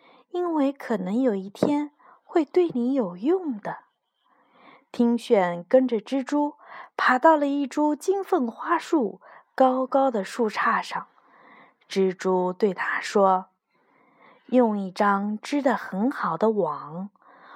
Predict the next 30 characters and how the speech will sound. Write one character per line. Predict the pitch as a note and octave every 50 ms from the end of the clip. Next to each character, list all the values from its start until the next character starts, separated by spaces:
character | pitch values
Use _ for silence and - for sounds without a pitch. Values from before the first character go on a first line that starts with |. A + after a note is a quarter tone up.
| - - -
我 | C4+ D4 C#4
可 | C#4+ - D#4
以 | E4+ F#4 F#4+
逮 | - D#4 A#3+ G#3 G3
住 | F#3+ A#3+ C4+ C4+
一 | B3+ B3 C4 C#4
个 | - - C#4+ B3+ A3 G3+ F#3+ - - - - - _ _
比 | - A#3+ B3 C#4 E4
我 | E4 D4 A#3+ G3+ F#3 F3+ G3
大 | - - F4+ E4+ D4+ B3
很 | B3+ - - A3 G3 F#3 F3 E3 D#3+
多 | - A3 B3 C#4 C4
的 | - G#3
昆 | - - - - C#4+ D4+ D#4 D4
虫。 | C4 - - F3 E3 D#3 D#3 F3 G3+ A3+ _ _ _ _ _ _ _ - - - - - _ _ -
要 | A3 A3+ G#3+ G3 F#3
知 | F#3 - - - G3 F#3+ F#3
道， | F#3 - F3+ - - - - _ _ _ _ - - - - _ _
单 | - F#4 F#4 G4 -
靠 | - - F#4 E4+
力 | E4 D#4+ F#4 G4+ G4 E4 C4
量 | A#3 A3+ G#3 F#3+ F3+ F3+
和 | - - G3 G3
勇 | G#3 G#3 G#3+ F3 E3 E3 E3+
气 | - - - - C4+ C4 G#3+ F#3 - _ _ _ _ _ _ _ _
并 | - F4 D#4 D#4 B3
不 | - G3 F#3
能 | F3+ F3 E3 E3 F#3
取 | G3+ - - - - -
胜 | - - - - F#3+ E3+ E3+